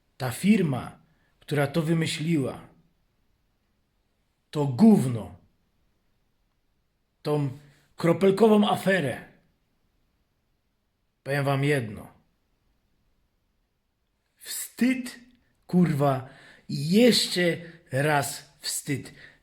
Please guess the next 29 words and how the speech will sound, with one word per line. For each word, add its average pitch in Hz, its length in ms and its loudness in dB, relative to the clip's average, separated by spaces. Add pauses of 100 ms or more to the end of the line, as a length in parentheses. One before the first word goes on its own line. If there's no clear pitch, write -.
(120)
Tyle 240 440 6
z - 140 -6
tych 143 180 -2
moich 143 500 0 (400)
niezakłamanych 156 880 0
ust - 360 -4 (200)
wyleciało, 127 760 -2 (260)
jeśli 202 380 2
chodzi 139 280 2
oczywiście 117 600 -6
o - 240 -14 (320)
suplementy, 143 1120 -2 (340)
diety. 117 720 -4 (380)
Nie 190 360 6
bawcie 185 360 2
się 165 180 -2
w - 60 -10
to 139 140 -2
gówno, 123 460 -4 (320)
bo 170 180 0
to 170 180 2
nie 165 200 2
daje 165 560 2
nic 151 380 -4 (380)
i 127 120 -2
zrozumcie 127 560 -4
to 95 120 -16
w - 100 -20
końcu. 104 420 -18